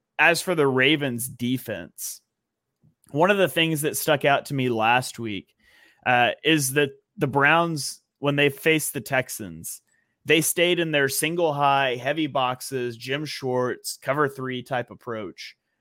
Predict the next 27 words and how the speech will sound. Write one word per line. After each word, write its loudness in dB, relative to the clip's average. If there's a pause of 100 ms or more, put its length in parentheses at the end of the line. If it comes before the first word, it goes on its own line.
(260)
against 0
a -2
Texans 0
offense 0
that -2
has -2
struggled 0
to -4
run -2
the -6
ball -2
all -6
year. -18 (640)
And 4
that's 2
not 4
what 2
the 2
Ravens -2
did. -10 (340)
Uh, 2 (120)
the 2
Ravens 2 (100)
played 0
seventy 0
percent -4
nickel -6